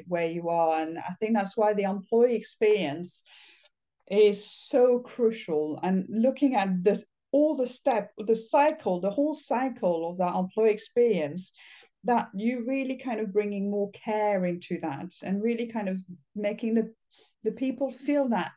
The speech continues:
you know, you care for them. You know, and there was a figure that was pre-pandemic, so it'd be really interesting to know out now. And I'm thinking they could be even higher now, but eight out of ten people,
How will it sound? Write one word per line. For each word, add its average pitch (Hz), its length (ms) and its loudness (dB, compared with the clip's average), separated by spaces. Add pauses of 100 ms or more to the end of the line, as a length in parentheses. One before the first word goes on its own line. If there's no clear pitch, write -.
(160)
you 196 140 -4
know, 175 140 2
you 202 260 0
care 202 400 0
for 175 240 0
them. 165 220 -6 (340)
You 254 100 0
know, 285 100 4
and 247 400 0
there 202 100 -4
was 202 120 0
a 196 60 -4
figure - 340 2
that 185 280 0
was 196 260 -2
pre-pandemic, 226 840 0
so - 140 0
it'd 202 140 0
be 208 100 -2
really 262 300 0
interesting 240 560 -2
to 196 100 -4
know 180 420 4
out 180 260 -2
now. 175 480 2 (500)
And 180 180 2
I'm 190 180 0
thinking 208 380 0
they 170 120 -2
could 185 280 -4 (180)
be 190 320 -2
even 180 400 0 (320)
higher 208 440 2
now, 151 260 -2
but 156 200 -2 (460)
eight 302 300 0
out 254 200 0
of 208 140 -4
ten 233 340 2
people, 233 600 -4